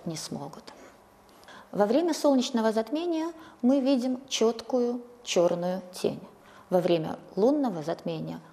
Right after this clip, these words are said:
Луна кажется нам красновато-багровой. Дело в том, что солнечные лучи, проходя через земную атмосферу, отражаются от Луны и придают ей именно этот цвет.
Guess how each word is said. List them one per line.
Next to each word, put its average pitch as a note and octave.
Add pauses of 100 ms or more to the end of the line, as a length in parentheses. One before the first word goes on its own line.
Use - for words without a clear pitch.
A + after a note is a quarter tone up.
(120)
Луна B3
кажется A#3+
нам B3 (180)
красновато-багровой. A3 (440)
Дело F#3
в -
том, D#4 (140)
что -
солнечные F#3+
лучи, E3 (300)
проходя C#4
через B3+
земную A#3+
атмосферу, A#3 (460)
отражаются B3
от -
Луны G#3 (440)
и A3+
придают F3
ей C4+ (140)
именно C4
этот G3
цвет. -